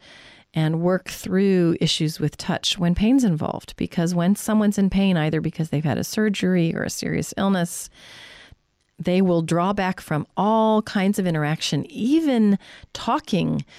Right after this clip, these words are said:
heart to heart, because they're concerned about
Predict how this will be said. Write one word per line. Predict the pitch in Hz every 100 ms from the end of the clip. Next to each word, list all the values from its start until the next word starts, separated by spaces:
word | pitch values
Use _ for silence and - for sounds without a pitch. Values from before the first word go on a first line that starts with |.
| - _
heart | - 202 -
to | -
heart, | 160 240 254 -
because | 170 - 170
they're | 175 160
concerned | - 175 151 - - 170 165 160 143
about | - 135 131 -